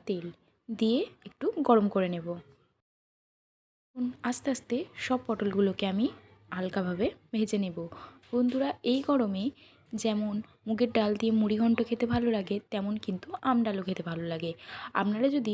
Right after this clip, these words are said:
আম ডালের রেসিপি দেখতে চান, অবশ্যই কিন্তু কমেন্ট করে জানাবেন। তো আমি পটলগুলোকে এপিট ওপিট করে ভেজে নিচ্ছি।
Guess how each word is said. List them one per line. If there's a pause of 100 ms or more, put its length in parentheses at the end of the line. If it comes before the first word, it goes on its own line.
(120)
আম
ডালের
রেসিপি
দেখতে
চান, (320)
অবশ্যই
কিন্তু (160)
কমেন্ট
করে (100)
জানাবেন। (480)
তো (100)
আমি (160)
পটলগুলোকে (180)
এপিট
ওপিট
করে (100)
ভেজে
নিচ্ছি।